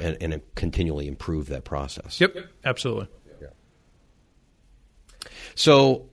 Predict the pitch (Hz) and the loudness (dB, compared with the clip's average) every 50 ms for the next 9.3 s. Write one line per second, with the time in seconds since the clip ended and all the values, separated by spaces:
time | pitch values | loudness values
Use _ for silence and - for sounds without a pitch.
0 | _ _ _ _ - 117 110 104 101 98 95 - - 123 135 135 170 180 170 151 | _ _ _ _ 0 2 4 4 4 4 2 0 0 2 4 6 6 6 6 4
1 | - - 147 147 160 170 156 135 143 147 135 - - 120 - - 117 110 - - | 4 4 4 6 6 4 4 4 2 2 2 0 -2 -2 2 4 4 4 4 2
2 | 101 98 87 80 92 90 90 87 85 - - _ _ _ _ _ _ - 95 101 | 0 0 2 2 0 0 0 0 -2 -6 -10 _ _ _ _ _ _ -6 -6 -4
3 | - - - 95 92 107 107 107 107 104 98 95 95 92 92 95 95 95 95 92 | -4 -4 -6 0 2 4 4 6 6 4 4 4 4 2 2 2 2 2 2 2
4 | 90 87 - - - - _ _ _ _ _ _ _ _ _ _ _ _ - 98 | 0 -2 -4 -12 -20 -20 _ _ _ _ _ _ _ _ _ _ _ _ 0 2
5 | 98 95 90 80 82 90 85 80 73 67 64 - _ _ _ - 95 92 95 95 | 4 4 4 4 2 2 2 2 0 -2 -6 -10 _ _ _ -10 -6 -4 -4 -4
6 | - - 95 92 87 - - - 107 - 95 95 101 95 92 87 131 135 147 139 | -4 -6 -8 -10 -10 -6 -4 -4 -2 0 2 2 2 2 2 6 6 8 8 8
7 | 151 160 156 - - 147 127 123 113 113 110 113 120 - - 160 143 110 147 147 | 6 2 4 6 6 6 6 6 6 6 6 6 6 8 8 8 8 8 6 2
8 | - - 143 131 123 120 113 117 120 123 127 113 104 104 95 92 95 98 95 95 | 6 6 4 6 6 6 6 8 8 8 6 6 4 2 2 2 0 -2 -2 -2
9 | 98 104 98 101 98 | -4 -4 -4 -8 -10